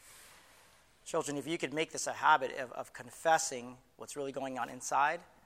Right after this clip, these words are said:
and these things won't gain momentum in your life. There's a lot of people,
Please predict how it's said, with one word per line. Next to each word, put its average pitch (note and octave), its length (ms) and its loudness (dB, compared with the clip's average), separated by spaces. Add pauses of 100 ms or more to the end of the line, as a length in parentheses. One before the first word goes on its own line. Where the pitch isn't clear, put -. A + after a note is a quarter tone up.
(1300)
and C#3+ 100 -10
these D3 120 -4
things D3 280 -4
won't C#3 300 -4
gain C#3 240 -4
momentum C3 400 -6
in B2 60 -10
your A2+ 100 -8
life. A2 180 -4
There's B2+ 160 -10
a B2+ 40 0
lot C3+ 200 12
of C3 120 -2
people, C3 360 -4